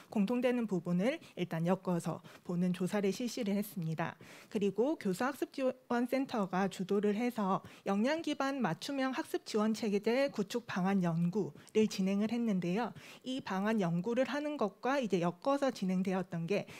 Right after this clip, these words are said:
저희가 원래 진행하고 있던 케이네시, 우리 학부 교육 실태 조사, 그리고 케이세사 핵심 역량 진단, 그리고 부산대학교 핵심 역량 진단인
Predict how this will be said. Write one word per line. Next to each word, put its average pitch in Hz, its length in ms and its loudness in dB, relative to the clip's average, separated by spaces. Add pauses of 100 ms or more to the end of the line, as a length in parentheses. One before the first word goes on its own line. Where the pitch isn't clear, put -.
저희가 202 280 6
원래 185 280 6
진행하고 214 560 0
있던 240 440 -2 (200)
케이네시, 330 680 -2 (200)
우리 175 200 2
학부 - 420 -2
교육 196 280 4
실태 220 340 2
조사, 214 340 -2
그리고 190 340 -2
케이세사 311 720 -4
핵심 349 380 -2
역량 180 280 4
진단, 160 380 -2
그리고 180 320 4
부산대학교 240 800 -2
핵심 262 300 -4
역량 180 280 4
진단인 175 500 0